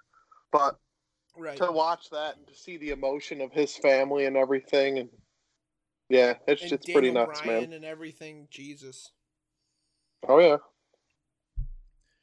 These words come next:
Speaker 2: But Titus O'Neil will be rounding off, uh,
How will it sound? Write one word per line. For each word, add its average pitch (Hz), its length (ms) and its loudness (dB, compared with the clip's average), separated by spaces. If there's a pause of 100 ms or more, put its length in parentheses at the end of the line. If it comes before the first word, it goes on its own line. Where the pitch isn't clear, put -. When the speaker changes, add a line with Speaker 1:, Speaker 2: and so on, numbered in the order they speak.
(1300)
Speaker 2:
But 202 300 -2
Titus 214 340 -4
O'Neil 196 360 -8
will 175 120 -6
be 175 140 -12
rounding 202 580 -10
off, 165 680 -8 (640)
uh, 147 600 -8